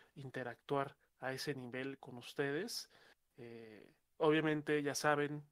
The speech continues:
creo que esto está por demás decirlo, pero es importante, siempre a través de el respeto,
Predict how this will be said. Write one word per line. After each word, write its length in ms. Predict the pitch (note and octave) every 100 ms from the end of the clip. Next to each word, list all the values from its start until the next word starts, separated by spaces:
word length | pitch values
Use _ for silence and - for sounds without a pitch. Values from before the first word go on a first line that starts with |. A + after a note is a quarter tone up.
| _
creo 220 | C#3 C3+
que 120 | -
esto 200 | C#3 -
está 400 | C#3 - C#3 -
por 180 | - C#3
demás 280 | C3 C3 C3
decirlo, 340 | C#3 D3 D3
pero 300 | C3+ A#2 G#2
es 160 | A#2+ -
importante, 640 | D3 D#3+ D#3 D#3 C#3+ D#3 D3+ - - -
siempre 400 | - - F3+ F3+
a 80 | D#3+
través 520 | C#3 B2 C3+ D3+ C#3+
de 260 | D#3 D#3+ E3+ -
el 200 | C3+ A2+
respeto, 760 | A2 - D#3 D#3 D#3 D#3 D#3+